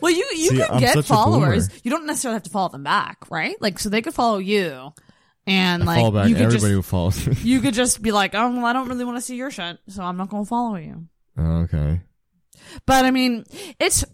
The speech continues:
Speaker 1: I mean, it's hard. Like, I think you just gotta post a lot of stuff. Like,
Speaker 2: Yeah.
Speaker 1: hashtags are good. F-, also, going in and following other people for them to follow you back, that's a way to get them.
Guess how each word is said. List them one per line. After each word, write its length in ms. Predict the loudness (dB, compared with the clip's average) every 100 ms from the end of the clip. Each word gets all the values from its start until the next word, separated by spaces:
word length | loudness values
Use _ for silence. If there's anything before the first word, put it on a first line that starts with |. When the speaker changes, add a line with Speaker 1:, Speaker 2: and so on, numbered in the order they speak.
| -8
Speaker 1:
I 40 | -4
mean, 160 | -2
it's 140 | -4 -8
hard. 340 | -10 -12 -10
Like, 200 | -10 -4
I 100 | 0
think 140 | 0
you 80 | 0
just 140 | -4 -2
gotta 140 | -2 -2
post 320 | -4 -6 -6
a 60 | -8
lot 160 | -6
of 80 | -8
stuff. 520 | -8 -6 -6 -8 -12
Like, 120 | 0 2
Speaker 2:
Yeah. 280 | 4 2 0
Speaker 1:
hashtags 520 | -2 -2 -4 -8 -10
are 40 |
good. 320 | -8 -8 -8 -10 -16 -20 _
F-, 180 | _ -4
also, 520 | 0 0 0 0 0 -4
going 480 | -4 0 0 -2 -4
in 480 | -2 -2 -2 -4 -8 _ _ _ _ _ -2
and 280 | 0 0 -2
following 500 | -2 0 0 -4 -10
other 260 | -10 -12
people 500 | -12 -12 -2 0 0
for 100 | -2
them 140 | -8 -10
to 60 |
follow 220 | -10 -8
you 220 | -8 -10 -8
back, 380 | -2 -2 -2
that's 200 | -4 -8
a 60 | -2
way 100 | 0
to 80 | 0
get 160 | -2
them. 380 | 0 0 0 -6